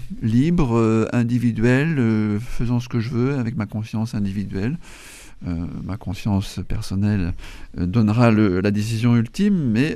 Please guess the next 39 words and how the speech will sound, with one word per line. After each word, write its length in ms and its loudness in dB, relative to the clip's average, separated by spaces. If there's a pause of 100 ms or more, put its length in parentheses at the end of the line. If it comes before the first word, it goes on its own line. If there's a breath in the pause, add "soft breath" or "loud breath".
euh, 160 -4 (360 loud breath)
elle 100 2
situe 360 -2
ma 120 0
personne 440 -2
comme 200 -2
un 120 0
être 280 -2
qui 160 -10
doit 340 -4 (320 loud breath)
participer 720 2 (360)
au 140 2
bien 180 2
commun, 380 0
et 100 -2
aujourd'hui, 360 -2
le 60 -6
bien 180 -4
commun, 320 -6
c'est 200 -14
quand 120 -10
même, 300 -6 (520 loud breath)
euh, 220 4
la 160 0
santé 720 2
de 120 4
tous. 500 -2
Et, 100 2 (200)
et 60 6
d'un 300 4
autre 140 0
côté, 520 6 (520 loud breath)
il 80 4
y 40 10
a 60 8
l'émergence 760 6
à 80 2
travers, 520 2
euh, 160 4